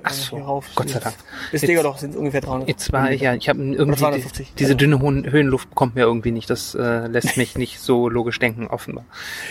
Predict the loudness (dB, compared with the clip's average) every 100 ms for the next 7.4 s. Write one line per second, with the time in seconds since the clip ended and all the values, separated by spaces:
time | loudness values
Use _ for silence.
0 | -4 2 4 4 4 4 4 2 2 4
1 | 4 4 4 4 2 2 2 2 2 2
2 | 2 2 2 2 0 0 2 2 0 -4
3 | -4 -4 -10 -20 -20 -20 -20 -20 -4 -2
4 | 0 0 2 2 2 2 2 2 0 -2
5 | -4 -4 -2 -2 0 0 -2 0 -2 -2
6 | -6 -4 -2 0 0 -2 0 0 0 0
7 | -2 2 2